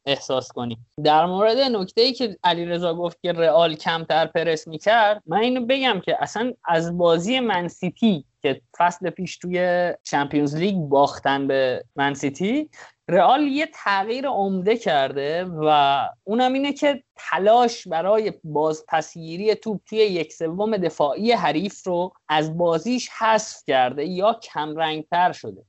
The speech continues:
شما نگاه کنید پنجاه و چهار و نیم درصد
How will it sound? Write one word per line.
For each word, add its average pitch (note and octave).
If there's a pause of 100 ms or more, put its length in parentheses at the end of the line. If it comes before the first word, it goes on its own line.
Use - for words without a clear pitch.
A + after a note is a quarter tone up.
شما F3
نگاه A3
کنید A#3
پنجاه F#3+
و A3
چهار G#3
و G#3+
نیم A3
درصد F#3+